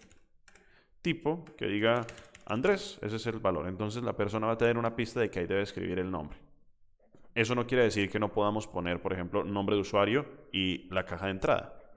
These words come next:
Eso también se puede hacer y se pueden utilizar ambas cosas. El uno le da una pista y el otro le da una indicación. Y vamos a poner otro placeholder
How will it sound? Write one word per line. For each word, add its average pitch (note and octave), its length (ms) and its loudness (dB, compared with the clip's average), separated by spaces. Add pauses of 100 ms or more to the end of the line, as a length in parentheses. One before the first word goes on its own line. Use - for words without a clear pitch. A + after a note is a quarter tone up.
(120)
Eso B2 220 -4
también G2+ 220 0
se F#2 100 -4
puede G2+ 180 2
hacer B2+ 540 0
y A2 80 -6
se G#2 100 0
pueden G#2 220 2
utilizar F2+ 380 -4
ambas F2+ 300 -4
cosas. D#2+ 320 -8
El F#2+ 80 -4
uno A2+ 160 0
le A2 80 4
da G2 60 4
una A2+ 180 2
pista D3 300 0
y - 20 4
el G#2+ 80 4
otro F#2+ 200 0
le G#2 80 2
da F2+ 80 2
una F2+ 120 -4
indicación. G2 540 0 (1000)
Y - 100 0
vamos F#3 180 6
a E3 60 4
poner C#3+ 160 6
otro D3 240 4
placeholder C#3+ 960 4